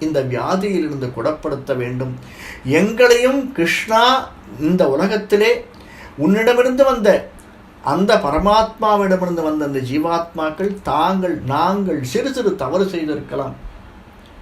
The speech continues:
உன்னை மதியாதிருந்திருக்கலாம், உன்னை வேண்டி பல நாட்கள் தவம் இருந்திருக்கலாம், நீ எங்கள் அருகில் வந்தபோது அதை உணராமல் இருந்திருக்கலாம்.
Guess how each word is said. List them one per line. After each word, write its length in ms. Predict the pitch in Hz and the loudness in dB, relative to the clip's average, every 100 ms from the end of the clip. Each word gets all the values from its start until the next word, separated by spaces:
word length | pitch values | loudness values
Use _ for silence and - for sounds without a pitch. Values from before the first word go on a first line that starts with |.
| - - - - - - - | -20 -20 -20 -20 -20 -18 0
உன்னை 360 | 196 233 214 | 2 4 4
மதியாதிருந்திருக்கலாம், 1300 | 175 170 208 233 247 254 233 214 208 190 185 165 139 127 - - - - - - - - - - - - - - - - - - - | 6 4 4 6 8 8 6 6 2 2 0 -2 -2 -6 -16 -20 -20 -20 -20 -20 -20 -20 -20 -20 -20 -20 -20 -20 -20 -20 -20 -18 -2
உன்னை 340 | 170 196 180 | 2 4 4
வேண்டி 640 | 135 147 208 240 233 220 | 4 4 6 4 2 0
பல 240 | 190 156 175 | 0 2 2
நாட்கள் 540 | 190 208 - 208 185 | 2 0 0 0 0
தவம் 320 | - 151 226 | -2 0 0
இருந்திருக்கலாம், 720 | 240 208 185 156 - 143 123 - - - - - - - - - - | 0 0 0 -2 -4 -4 -4 -8 -16 -20 -20 -20 -20 -20 -20 -18 -6
நீ 240 | 156 185 | 0 2
எங்கள் 280 | 165 151 143 | 2 0 0
அருகில் 360 | 131 185 202 165 | 2 2 2 0
வந்தபோது 640 | 139 170 175 160 160 151 | -4 0 0 2 -2 0
அதை 260 | 135 151 139 | -2 -2 -2
உணராமல் 760 | 127 160 185 190 202 202 170 | -4 -2 2 2 2 0 -2
இருந்திருக்கலாம். 680 | 151 147 139 131 131 117 | -4 -6 -8 -6 -6 -6